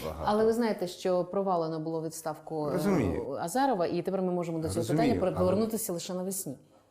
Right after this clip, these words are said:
Speaker 1: Ні, повернутися можна, е, якщо заново ставити питання, то повернутися можна тільки, е, в лютому, на початку наступної сесії.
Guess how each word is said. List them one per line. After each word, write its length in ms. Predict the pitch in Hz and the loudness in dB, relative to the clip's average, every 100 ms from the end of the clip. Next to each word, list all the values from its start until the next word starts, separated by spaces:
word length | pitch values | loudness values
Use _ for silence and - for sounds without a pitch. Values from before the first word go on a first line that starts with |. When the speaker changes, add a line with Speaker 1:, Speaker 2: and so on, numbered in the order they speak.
| _ _ _ | _ _ _
Speaker 1:
Ні, 360 | 87 80 80 85 | -12 -10 -12 -14
повернутися 560 | 92 98 151 196 - 127 | -10 -8 -6 -4 -2 -2
можна, 420 | 139 131 135 131 | -2 -2 -4 -4
е, 420 | - 101 98 90 65 65 62 65 60 - 76 78 78 | -6 -6 -4 -6 -6 -8 -8 -8 -8 -10 -10 -10 -10
якщо 440 | 80 104 101 143 | -4 -4 -2 -2
заново 540 | 98 95 117 104 92 95 | 0 0 0 -2 -4 -6
ставити 440 | - 95 87 92 | -6 -6 -4 -6
питання, 440 | 90 104 165 180 143 | -10 -8 -8 -6 -8
то 140 | - | -8
повернутися 600 | - 87 95 139 - 90 | -8 -8 -6 -8 -6 -6
можна 380 | 90 98 98 98 - - - _ - | -6 -6 -8 -10 -14 -20 -20 _ -10
тільки, 560 | 104 101 101 95 90 - | -10 -8 -6 -4 -4 -6
е, 100 | 82 | -10
в 840 | 78 76 87 85 85 82 85 82 92 | -8 -8 -6 -4 -4 -4 -4 -4 -4
лютому, 440 | 90 80 69 64 - - | -4 -4 -8 -10 -16 -14
на 120 | 78 | -14
початку 400 | - 104 98 87 | -12 -10 -10 -8
наступної 480 | 82 - 76 78 73 | -10 -10 -12 -12 -12
сесії. 400 | - - - | -12 -14 -16